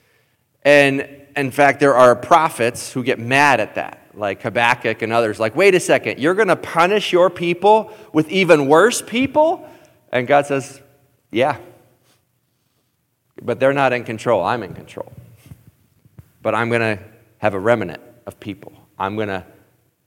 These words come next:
keep a redemptive narrative through all of this, that through all of history, it's gonna ultimately lead to what would be the coming of Jesus Christ."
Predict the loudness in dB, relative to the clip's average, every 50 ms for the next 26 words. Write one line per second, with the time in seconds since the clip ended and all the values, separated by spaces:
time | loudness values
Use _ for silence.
0 | _ _ _ _ _ -8 -6 -6 -4 -6 -6 -6 -8 -8 -6 -4 -4 -4 -6 -6
1 | -6 -6 -6 -6 -6 -8 -6 -4 -4 -4 -4 -6 -8 -10 -12 -12 -10 -6 -2 0
2 | 0 2 2 0 -2 -4 -6 -6 -6 -8 -8 -8 -8 -8 -8 -10 -10 -8 -4 -2
3 | -2 -2 -2 -2 -4 -6 -8 -10 -10 -10 -10 -14 -14 -12 -12 -10 -12 -14 -18 _
4 | _ _ -20 -20 -16 -12 -10 -10 -8 -6 -2 0 0 -2 -2 -6 -12 -12 -12 -10
5 | -12 -12 -12 -10 -6 -4 -4 -4 -4 -4 -6 -8 -10 -12 -14 -12 -10 -10 -10 -10
6 | -12 -14 -12 -10 -10 -8 -10 -10 -12 -12 -12 -12 -12 -12 -14 -16 -16 -16 -18 -18
7 | -18 -18 -20 -18 -14 -14 -14 -14 -16 -20 -20 -20 _